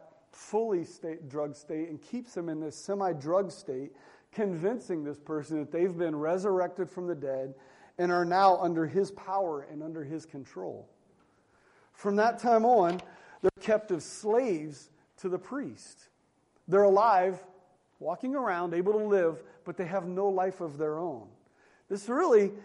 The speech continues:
if you think about it, it's a perfect representation of all mankind before they're a Christian, before they're born again. They're dead,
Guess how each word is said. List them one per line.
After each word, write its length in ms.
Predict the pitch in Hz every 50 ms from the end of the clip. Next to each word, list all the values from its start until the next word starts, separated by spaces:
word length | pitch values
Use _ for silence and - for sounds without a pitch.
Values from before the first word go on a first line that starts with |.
| - -
if 80 | -
you 80 | - 208
think 220 | 190 208 285 349
about 220 | - 196 175 175 175
it, 40 | 175
it's 120 | 170 -
a 60 | 185
perfect 520 | - - - 196 226 247 233 311 294 214 -
representation 1120 | 208 208 220 220 208 - 233 226 196 180 208 202 170 - - 202 233 214 202 - 170 151
of 140 | 143 139 143
all 180 | 160 180 196
mankind 560 | 185 180 180 175 170 - - 190 190 185 156 131
before 400 | 135 131 - - 156 156 156 151
they're 220 | 139 143 143 135
a 40 | 135
Christian, 480 | - - 196 202 202 - - - 123
before 300 | 123 127 127 120 - -
they're 140 | 131 156 151
born 240 | 139 139 151 151 147
again. 420 | 143 123 135 180 190 156 123 107 - - _ _ _ _ _ _ _ - - - 143
They're 120 | 165 196
dead, 600 | 196 165 147 202 202 202 185 175 185 185 214 196